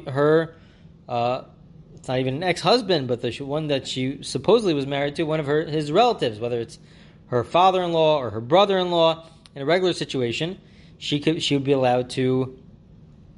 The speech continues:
uh, marry them because it's not viewed as though they were married.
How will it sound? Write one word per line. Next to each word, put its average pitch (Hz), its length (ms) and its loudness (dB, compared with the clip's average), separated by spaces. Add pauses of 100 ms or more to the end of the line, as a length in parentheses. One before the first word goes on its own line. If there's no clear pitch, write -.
(300)
uh, 120 160 -4
marry 180 320 6
them 131 180 -2
because 113 180 -8
it's 117 160 -10
not 135 180 -6
viewed 131 160 -4
as 123 120 -4
though 127 100 0
they 127 140 0
were 127 100 2
married. 139 380 2